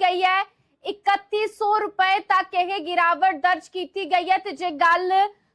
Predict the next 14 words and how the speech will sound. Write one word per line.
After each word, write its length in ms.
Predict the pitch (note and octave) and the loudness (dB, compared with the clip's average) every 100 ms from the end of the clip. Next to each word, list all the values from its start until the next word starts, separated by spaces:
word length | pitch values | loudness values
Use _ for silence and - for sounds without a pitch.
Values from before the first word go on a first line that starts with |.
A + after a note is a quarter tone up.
| _ - | _ -2
ਸੋਨੇ 400 | F#4+ G4 G#4+ A4+ | 2 2 2 -2
ਦੀ 140 | G#4+ | -4
ਕਰ 280 | F#4+ G4 F#4 | 0 2 2
ਲਈਏ 320 | G4 G4 G#4 G#4 | 0 -2 -4 -2
ਤਾਂ 220 | G4+ G4 | -2 -2
ਸੱਤ 340 | G4 F4+ F4+ | 0 0 0
ਸੌ 400 | - G4+ G4 G#4 | -2 -2 2 2
ਸਤਾਹਠ 720 | G#4 - F#4+ F#4 G4+ G#4+ - G#4+ G#4 G#4+ - _ C4+ | 0 -2 2 4 6 4 0 0 2 0 -4 _ -6
ਰੁਪਏ 580 | C#4+ G4 - G4 G#4 G4+ | -4 -4 0 2 2 0
ਗਿਰਾਵਟ 760 | D4 F#4 F4+ F#4 F4 G#4 A4 | -2 2 4 4 2 -2 -2
ਦਰਜ 520 | D4+ F#4 F#4+ E4 - | -2 2 2 0 -8
ਕੀਤੀ 560 | G4 - G4 G4+ G#4 G#4 | -10 -6 -4 -4 -4 -2
ਗਈ 200 | F4 E4 | 0 0
ਹੈ। 80 | C4+ | -4